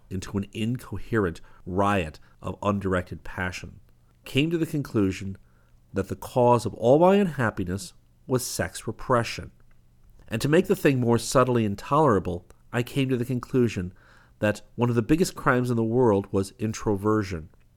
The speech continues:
And in my efforts to be an extrovert, I entered upon a course of reflections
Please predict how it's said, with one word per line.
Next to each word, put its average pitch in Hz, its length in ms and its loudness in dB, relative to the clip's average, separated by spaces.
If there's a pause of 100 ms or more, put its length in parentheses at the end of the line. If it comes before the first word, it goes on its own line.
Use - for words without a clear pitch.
(260)
And 117 360 2
in 110 120 -4
my 107 220 0
efforts - 480 -6
to - 160 -6
be 95 120 -2
an 95 80 -4
extrovert, 90 760 -4
I 98 120 -4
entered 139 460 -2
upon - 320 -2
a 120 40 -4
course 104 460 0
of 95 220 -6
reflections 131 800 -6